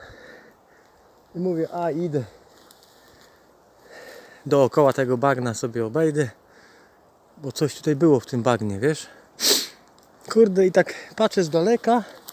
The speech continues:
Chłopie, wiesz? Tak sobie idę, idę. I ci pokażę, gdzie leży róg. Nie wiem, czy będziesz widział, ale to białe mi się zaświeciło.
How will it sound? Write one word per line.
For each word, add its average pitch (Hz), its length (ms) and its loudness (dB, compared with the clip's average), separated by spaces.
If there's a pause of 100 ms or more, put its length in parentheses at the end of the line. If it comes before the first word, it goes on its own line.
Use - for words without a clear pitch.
(720)
Chłopie, 214 440 2 (1160)
wiesz? 226 280 2 (1600)
Tak 147 100 -10
sobie 156 280 -4
idę, 180 260 0
idę. 202 500 2 (1160)
I 175 80 -6
ci 170 120 -2
pokażę, 185 520 4 (1400)
gdzie 151 260 6
leży 165 280 4
róg. 135 300 -2 (1400)
Nie 151 160 -4
wiem, 127 120 -6
czy 143 120 -12
będziesz 127 260 -6
widział, 165 440 0 (300)
ale 147 160 0
to 151 160 4
białe 165 280 8
mi 151 80 -4
się 156 100 -6
zaświeciło. 135 600 -4